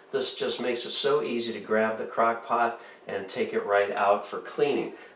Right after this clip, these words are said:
Now, this is dishwasher safe, so you can throw it in your dishwasher, and of course you can wash it by hand as well.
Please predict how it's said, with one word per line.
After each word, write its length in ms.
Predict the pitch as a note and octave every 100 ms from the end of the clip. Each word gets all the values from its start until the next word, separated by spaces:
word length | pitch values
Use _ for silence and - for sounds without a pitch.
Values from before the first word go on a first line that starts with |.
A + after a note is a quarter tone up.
| -
Now, 120 | -
this 200 | C#3 -
is 120 | -
dishwasher 640 | - G2+ - B2+ - -
safe, 420 | G2+ - D3+ - -
so 140 | B2
you 100 | A2
can 160 | - -
throw 240 | - A#2+
it 40 |
in 60 | A#2+
your 80 | G#2
dishwasher, 760 | B2+ B2+ D#3 C#3+ C#3 - - - - -
and 180 | D3+ C#3
of 140 | -
course 260 | A#2 G#2 -
you 80 | -
can 140 | G2+
wash 260 | F#2+ G2 G#2+
it 80 |
by 180 | - G#2+
hand 300 | G#2 G#2 F#2+
as 180 | F2 -
well. 440 | G2+ F#2+ - -